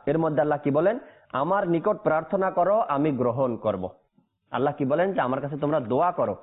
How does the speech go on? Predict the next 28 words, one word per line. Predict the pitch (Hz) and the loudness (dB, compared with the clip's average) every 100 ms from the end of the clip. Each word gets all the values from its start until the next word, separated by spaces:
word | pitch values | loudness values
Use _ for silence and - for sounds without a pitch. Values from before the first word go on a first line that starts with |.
| - - | -16 -10
আমি | - 131 | -2 0
তোমাদের | 135 127 131 131 113 | 0 -2 0 0 0
দোয়া | 120 180 247 - _ | 0 0 -4 -14 _
কবুল | - 107 107 120 107 | -4 -2 0 0 -2
করব। | - 92 95 95 - _ - _ - | -6 -8 -8 -8 -10 _ -20 _ -2
তাই | 180 147 | 0 2
নিশ্চিতভাবে | 143 - 214 190 208 | 0 0 0 2 2
বুঝে | 190 156 170 | 2 2 2
নাও | 196 156 208 - - _ | 2 0 -2 -8 -20 _
তিনি | 165 185 220 | 0 2 2
তোমাকে | - 151 160 165 196 208 | 2 0 0 0 0 0
তার | 208 147 147 131 | 0 0 0 2
দরজা | 139 139 175 | 0 2 0
থেকে | 190 190 | 2 0
বঞ্চিত | 147 143 147 208 | 2 -2 -2 0
করবে | 226 220 214 160 | 0 2 0 0
না | 120 90 - _ _ _ _ | -2 -4 -12 _ _ _ _
এবং | 139 151 190 - | 0 2 0 0
আপন | 139 147 196 196 | -2 0 0 0
প্রতিশ্রুতি | 160 151 190 202 214 | 0 0 2 2 2
পূরণ | 214 165 208 233 | 2 2 0 2
করবেন। | 196 127 110 92 - - | 0 0 -2 -4 -10 -2
পারা | 165 190 | 0 2
তিরিশ | 185 165 214 240 - _ _ | 0 2 2 2 -4 _ _
সূরা | 160 185 160 | 2 2 2
দোহা, | 127 147 139 104 - - _ - | 0 0 0 -2 -4 -18 _ -2
এর | 139 | 0
মধ্যে | 151 151 151 196 | 0 0 0 0